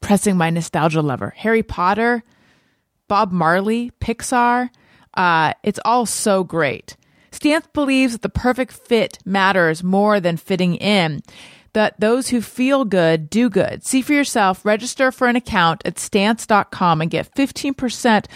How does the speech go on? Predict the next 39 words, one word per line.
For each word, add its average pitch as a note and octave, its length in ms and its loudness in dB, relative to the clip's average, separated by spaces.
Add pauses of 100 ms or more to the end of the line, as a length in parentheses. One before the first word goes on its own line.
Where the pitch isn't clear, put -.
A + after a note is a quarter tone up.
(220)
off G3+ 220 2
your G3+ 80 2
first - 380 -2
purchase. - 500 0
Use G#3+ 160 0
promo C4+ 380 -2
code C4 160 0
Allison G#3 520 0
at - 120 -6
checkout F#3+ 460 0
to F3+ 120 -4
apply. D3+ 540 0 (280)
Enjoy B3 320 0
the A#3 100 -2
color C4+ 380 0
and B3+ 140 -2
comfort A3 380 -2
of F#3 100 0
a F3 80 -4
life F3 380 0
less F3+ 260 0
ordinary E3+ 720 2
with F#3+ 180 0
Stance. G#3+ 480 2 (340)
So A3 300 0
again, G#3 400 0
that's F3+ 240 -2
stance A3+ 400 -2
dot - 260 -2
com, F#3+ 520 -2 (160)
promo F#3+ 240 0
code F3+ 320 -2
Allison. B2 580 -2
stance F3+ 320 -4
dot - 220 -2
com, A#3 280 0
promo G3 320 -2
code F#3+ 200 0
Allison. C3+ 500 -2